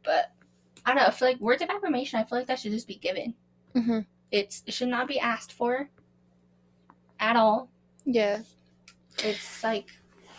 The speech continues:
Speaker 1: if I, if you saw I did my hair,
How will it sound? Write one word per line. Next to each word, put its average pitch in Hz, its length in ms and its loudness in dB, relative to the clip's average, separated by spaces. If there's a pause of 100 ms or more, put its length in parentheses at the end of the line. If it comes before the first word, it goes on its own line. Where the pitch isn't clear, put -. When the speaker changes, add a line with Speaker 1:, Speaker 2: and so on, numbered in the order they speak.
(240)
Speaker 1:
if 220 180 -2
I, 277 500 4 (220)
if 220 160 2
you 269 100 2
saw 277 220 6
I 214 220 4
did 233 160 2
my 233 140 4
hair, 196 340 0